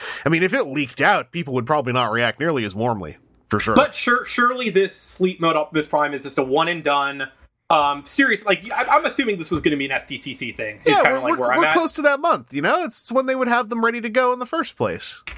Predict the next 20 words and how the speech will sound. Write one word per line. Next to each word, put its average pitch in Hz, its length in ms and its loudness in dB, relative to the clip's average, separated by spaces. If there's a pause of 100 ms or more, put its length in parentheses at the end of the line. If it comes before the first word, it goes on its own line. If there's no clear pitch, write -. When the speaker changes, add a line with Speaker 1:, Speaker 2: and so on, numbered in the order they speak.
(160)
Speaker 2:
Yeah, 135 200 2
like, 131 260 0
I 151 200 2
think, 156 240 -4
you 202 80 2
know, 135 220 0 (100)
it'd 151 180 0
just 151 160 -4
be 165 80 4
like, 151 160 2
"Hey, 190 460 0 (300)
you 160 340 0
whales 151 560 0
out 151 260 2
there 156 220 0
coming 151 320 -4
to 139 80 -4
San 147 240 0
Diego 143 260 -2
Comic-Con, 175 680 0